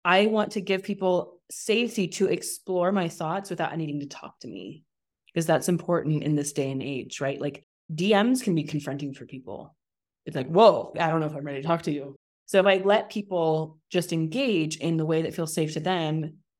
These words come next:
without D Ms from me, right? Like, just loving, "I'm here,"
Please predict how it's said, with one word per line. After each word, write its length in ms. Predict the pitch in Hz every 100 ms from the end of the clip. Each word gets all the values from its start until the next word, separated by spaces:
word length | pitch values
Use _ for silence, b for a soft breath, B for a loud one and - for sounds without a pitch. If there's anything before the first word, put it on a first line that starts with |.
| -
without 320 | 170 170 208
D 200 | 277 262 -
Ms 220 | 233 220
from 200 | 202 185
me, 400 | 151 135 151 - -
right? 260 | 147 170
Like, 140 | 160 156
just 360 | 185 202 - _ _ _
loving, 560 | 180 185 185 185 180 185 - -
"I'm 120 | 180
here," 680 | 180 233 180 147 170 208